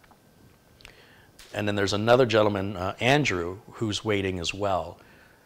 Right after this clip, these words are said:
So in the meantime, um, I,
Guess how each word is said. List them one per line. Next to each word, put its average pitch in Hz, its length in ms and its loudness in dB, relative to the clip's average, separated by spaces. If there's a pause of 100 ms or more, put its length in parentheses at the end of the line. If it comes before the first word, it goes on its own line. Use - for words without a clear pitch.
(140)
So 95 440 -2
in 123 80 2
the 127 60 4
meantime, 131 540 4 (260)
um, 104 380 -2 (120)
I, 123 120 -4